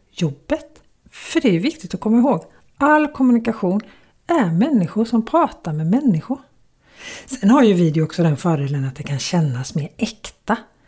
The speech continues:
Vi vet alla förstås att det går att manipulera och ljuga med video också. Men det är svårare än vad det är med bara en text eller med text och stillbild. Så känslan hos din tittare kommer vara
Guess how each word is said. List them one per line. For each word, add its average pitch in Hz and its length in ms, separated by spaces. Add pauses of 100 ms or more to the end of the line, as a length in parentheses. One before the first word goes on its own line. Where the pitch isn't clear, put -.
(640)
Vi 180 240 (340)
vet 233 540
alla 285 460
förstås - 580
att 254 120
det 226 60
går 220 300
att 208 60
manipulera 208 760
och 196 80
ljuga 190 400
med 190 140
video 185 300
också. 202 220 (440)
Men 233 160
det 277 140
är 262 40
svårare 214 1120 (220)
än 285 180
vad 262 120
det 277 60
är 233 100
med 185 160
bara 190 260
en 180 140
text - 580 (100)
eller 208 260
med 180 160
text - 300
och 180 60
stillbild. 208 520 (320)
Så - 200
känslan 294 1080
hos - 500 (200)
din 190 400
tittare 226 580 (400)
kommer 202 340
vara 170 300